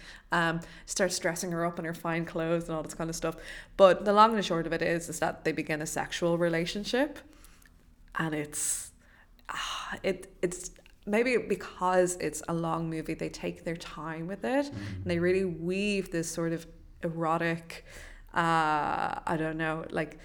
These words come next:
Speaker 1: tension between them. And
Speaker 2: Oh, yeah, it's super hot.
Speaker 1: it's, it's, it's very,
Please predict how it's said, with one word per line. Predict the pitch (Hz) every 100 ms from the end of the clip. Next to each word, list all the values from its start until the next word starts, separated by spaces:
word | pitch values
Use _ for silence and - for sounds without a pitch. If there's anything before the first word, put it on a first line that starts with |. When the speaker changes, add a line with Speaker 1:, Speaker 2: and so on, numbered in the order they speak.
| - - - -
Speaker 1:
tension | - 170 170 180 214 214 220
between | 214 185 - 170 185
them. | 214 233 254 254 196
And |
Speaker 2:
Oh, | 175 95
yeah, | 85 80 -
it's | -
super | - 104 92
hot. | 87 90 - - - -
Speaker 1:
it's, | 208 -
it's, | 196 190 -
it's | 190 180
very, | 180 180 175 175 175